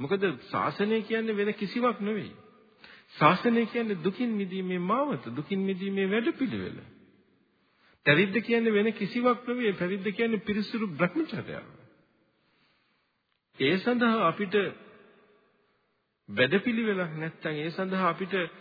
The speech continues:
අපි විසින්ම සනාත කරගත්ත, හඳුනාගත්ත, ප්‍රත්‍යක්ෂ කරගත්ත ප්‍රතිපදාවක් නැත්නම් අපි හරි අසරණයි.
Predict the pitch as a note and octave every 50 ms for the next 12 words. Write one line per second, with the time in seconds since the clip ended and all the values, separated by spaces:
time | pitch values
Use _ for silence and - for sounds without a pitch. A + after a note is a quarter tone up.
0 | - - - - - A#2+ A#2 - F#3 G3 G#3+ G#3 - A3+ A3+ A3 A3 A3+ A3 A3
1 | G#3 F3 - - - - - - - - - - - D3 C3+ C#3+ E3 F#3+ A3 G#3+
2 | B3 G#3+ A3+ G#3 G3+ F3+ D#3+ E3+ D#3 - - - D3 - C3 A#2+ B2 E3 F#3+ A3
3 | A#3 A3 A3 G3+ - - E3+ - - - - - - - A#3 A#3 A3+ - - A#3
4 | G3+ A3 G3+ G#3 F#3 G3+ G3 F#3 - - - F#3 D#3 C#3+ - - C3 - A3+ A3
5 | A#3+ A3+ F#3+ G3 F#3 E3+ E3+ E3 D3 C3 B2+ C#3 C#3 - A#2 G#2+ A2 A2 - -
6 | _ _ _ _ _ _ _ _ _ _ _ _ _ _ _ - B2 B2 - C#3
7 | C3 C#3 C3+ C3+ C3+ C3+ C3 - - F#3 F#3 E3 G#2+ F2 E2+